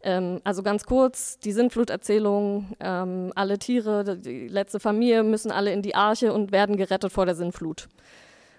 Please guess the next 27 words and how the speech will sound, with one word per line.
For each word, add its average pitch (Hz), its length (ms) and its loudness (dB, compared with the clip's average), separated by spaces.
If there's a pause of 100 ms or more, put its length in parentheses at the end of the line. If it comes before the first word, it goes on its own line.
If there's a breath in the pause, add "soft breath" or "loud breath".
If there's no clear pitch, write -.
(140)
Und, 226 440 2
äh, 208 200 8
es 208 140 2
gibt 262 160 0
eine 220 320 6
ähnliche 277 340 4
Widersprechung, 233 640 4
nämlich, 220 560 4
ähm, 196 460 0
in 196 100 0
der 196 100 2
Mose-Geschichte. 294 920 2 (120)
Als 196 240 -4
Mose 240 320 4
in 220 80 0
diesen 208 240 0
Weidenkorb 262 640 0
gelegt 254 320 -2
wird, 247 340 -2
wird 214 180 0
auch 220 140 4
das - 480 -2
hebräische 208 460 -2
Wort 190 180 2
für - 180 -2
Arche 185 360 0
benutzt. - 560 -6